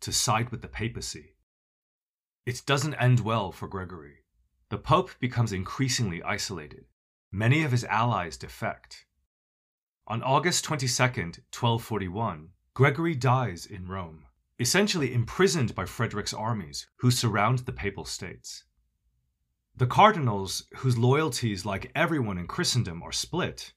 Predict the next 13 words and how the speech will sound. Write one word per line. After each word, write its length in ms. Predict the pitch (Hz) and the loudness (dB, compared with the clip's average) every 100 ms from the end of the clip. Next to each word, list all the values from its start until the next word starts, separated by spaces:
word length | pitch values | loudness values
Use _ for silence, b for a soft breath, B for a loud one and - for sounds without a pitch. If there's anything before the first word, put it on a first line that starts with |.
| _ _ _ | _ _ _
meet 220 | 98 117 117 | 0 2 2
to 260 | - - | -2 0
elect 300 | 113 110 110 | 0 0 -4
a 60 | 90 | -6
new 180 | 92 101 | -6 -6
pope. 400 | - 98 - - _ _ _ _ _ _ _ _ _ | -8 -10 -10 -18 _ _ _ _ _ _ _ _ _
Frederick 680 | _ - 160 180 131 - - | _ 2 2 4 2 0 -4
kidnaps 560 | - 170 143 101 87 - | -2 -2 2 0 0 -4
two 260 | - 143 151 | -2 2 2
of 120 | 104 | 0
the 80 | 95 | -4
pro-papacy 840 | - 131 127 - 127 127 120 85 | 0 2 2 2 -2 0 -4 -6
cardinals, 800 | - 107 110 90 71 - - | -6 -4 -4 -6 -12 -12 -16